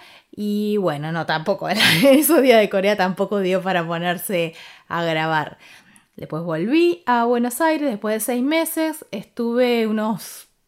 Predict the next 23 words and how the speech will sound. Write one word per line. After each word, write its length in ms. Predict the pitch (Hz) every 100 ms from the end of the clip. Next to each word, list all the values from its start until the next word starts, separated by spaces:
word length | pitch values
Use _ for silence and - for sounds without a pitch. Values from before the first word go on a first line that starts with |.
| _ _
diez 600 | 180 175 220 226 254 226
días, 500 | 220 262 302 320 302 -
quince 400 | 269 277 254 240
días, 240 | 277 277
una 160 | 269 254
cosa 180 | 262
así, 420 | 254 262 269 320 _ _ _ _ _
en 140 | 202 202
Capital, 600 | 196 208 220 254 294 - -
en 160 | 247 240
Buenos 240 | 254 277
Aires. 380 | 330 330 370 - - - _
Y 60 | 359
me 140 | 370
fui 180 | - 339
a 80 | 330
Ushuaia, 500 | 285 302 262 262 247
que 60 |
es 100 | 190
de 80 | 214
donde 260 | 196 202 220
soy 200 | 285 294
yo, 340 | - 359 339